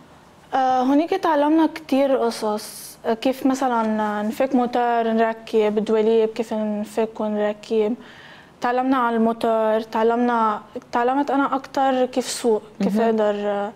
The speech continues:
Speaker 1: أتحكم بالسيارة وكيف ظبط السيتنجز فيها. هون كنت عم صلي قبل الريس.
Speaker 2: خيشة حلو.
Speaker 1: وهون مع السيارة.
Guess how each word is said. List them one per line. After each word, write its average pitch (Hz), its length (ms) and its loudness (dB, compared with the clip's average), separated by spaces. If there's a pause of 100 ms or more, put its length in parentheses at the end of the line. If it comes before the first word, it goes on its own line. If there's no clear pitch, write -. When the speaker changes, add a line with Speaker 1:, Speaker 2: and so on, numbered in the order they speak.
(420)
Speaker 1:
أتحكم 233 440 -2
بالسيارة 214 1040 2
وكيف 214 560 -2
ظبط 226 340 0
السيتنجز 220 680 -4
فيها. 214 400 -2 (300)
هون 311 140 2
كنت 277 200 -2
عم 233 120 0
صلي 247 300 0
قبل 214 240 0
الريس. 196 920 -2 (280)
Speaker 2:
خيشة 208 320 -2
حلو. 214 380 -2 (800)
Speaker 1:
وهون 240 440 2
مع 220 220 -2
السيارة. 220 960 -2